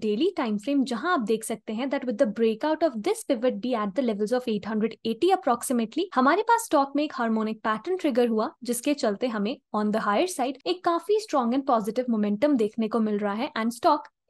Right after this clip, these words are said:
is somewhere trading around the levels of nine hundred fifteen। Now over here this move might extend towards point T placed at the levels of nine hundred thirty-two। और अगर हम यहाँ पर एक इमीडिएट रेजिस्टेंस की भी बात करें तो हम यहाँ पर simply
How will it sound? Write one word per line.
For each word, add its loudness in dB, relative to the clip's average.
is 0
somewhere 2
trading 2
around 0
the 2
levels -2
of -6
nine -4
hundred -2
fifteen। -4
Now 4
over 4
here 0
this -4
move -2
might -4
extend -4
towards 0
point 0
T 6
placed 2
at -2
the 0
levels 0
of -8
nine -2
hundred -2
thirty-two। 0
और 4
अगर 0
हम 2
यहाँ 0
पर 0
एक -2
इमीडिएट -2
रेजिस्टेंस -2
की -2
भी 0
बात 0
करें -2
तो -2
हम 0
यहाँ -2
पर 0
simply 0